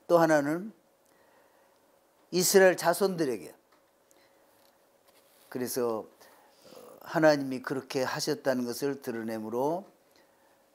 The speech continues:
너희와 너희 자손들이 다 나를 여호와, 여호와 하나님, 여호와 이름을 가지신 그분이 어떤 분이신가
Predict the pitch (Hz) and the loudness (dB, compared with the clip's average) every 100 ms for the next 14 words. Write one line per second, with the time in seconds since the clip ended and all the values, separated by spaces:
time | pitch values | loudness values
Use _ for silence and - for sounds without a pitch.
0 | _ 113 113 113 113 110 113 117 113 120 | _ -10 -6 -4 -4 -6 -6 -6 -6 -8
1 | 123 113 107 110 107 113 117 131 160 _ | -8 -8 -8 -10 -10 -6 -4 -6 -10 _
2 | _ _ _ - 110 110 113 147 156 151 | _ _ _ -10 -4 -4 -2 -2 -4 -8
3 | 123 120 131 117 - - _ _ _ 123 | -6 -4 -2 -2 -4 -16 _ _ _ -6
4 | 131 131 127 135 123 113 95 - _ _ | -2 -2 -2 -4 -6 -8 -14 -20 _ _
5 | _ _ 131 147 156 160 160 156 151 147 | _ _ -2 2 4 4 6 6 6 4
6 | 147 143 143 131 - - - - _ _ | 2 2 -2 -4 -20 -20 -20 -20 _ _
7 | _ - _ - - 151 151 160 160 160 | _ -20 _ -20 -14 -8 -2 0 2 0
8 | 156 - 139 131 143 - 190 214 202 - | 0 -2 -4 -2 -4 0 0 0 -6 -18
9 | - - 175 165 180 185 208 254 - - | -20 2 2 4 2 0 -4 -6 -14 -20
10 | _ _ - _ - 139 - 175 165 160 | _ _ -20 _ -12 -8 0 0 0 -4
11 | 156 147 143 135 135 135 92 | -4 -6 -6 -2 2 2 0